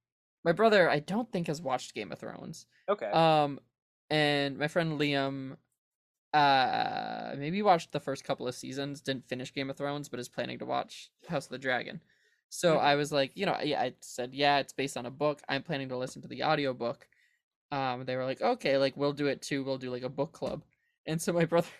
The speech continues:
Speaker 1: got it today. He's the first to, to dive in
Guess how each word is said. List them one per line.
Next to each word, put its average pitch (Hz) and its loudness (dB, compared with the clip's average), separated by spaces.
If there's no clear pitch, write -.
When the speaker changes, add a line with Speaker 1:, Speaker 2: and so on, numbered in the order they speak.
Speaker 1:
got 165 4
it 156 -2
today. 156 -2
He's 160 -8
the 165 4
first 165 0
to, 156 4
to 156 -8
dive 147 8
in 143 2